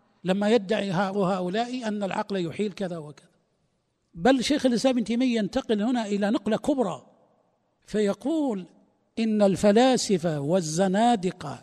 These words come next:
الذين ينكرون حشر الأجساد"،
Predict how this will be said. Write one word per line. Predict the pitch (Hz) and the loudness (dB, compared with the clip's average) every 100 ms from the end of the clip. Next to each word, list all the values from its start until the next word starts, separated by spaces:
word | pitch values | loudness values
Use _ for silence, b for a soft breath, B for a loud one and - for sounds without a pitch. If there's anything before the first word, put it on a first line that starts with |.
| 208 | -6
الذين | 208 208 202 262 240 | -4 -4 -2 -2 -2
ينكرون | 214 208 180 190 196 214 247 262 254 | -4 -4 -6 -4 -2 -2 -2 0 -2
حشر | 247 - - 240 - 208 | -6 -8 -4 -4 -4 -4
الأجساد"، | 202 185 165 - 196 185 | -4 -4 -6 -6 -4 -4